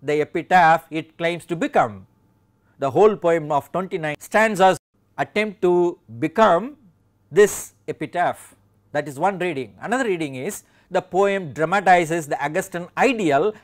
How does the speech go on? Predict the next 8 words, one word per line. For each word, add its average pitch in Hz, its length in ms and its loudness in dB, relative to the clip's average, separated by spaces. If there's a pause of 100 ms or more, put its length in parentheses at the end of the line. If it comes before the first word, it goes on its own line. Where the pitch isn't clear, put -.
under 165 200 -4
stress, - 600 -6 (180)
incapable 226 720 0
of 185 420 2
being 180 220 -6
extended 190 640 -6
to 170 80 -2
accommodate 160 680 -2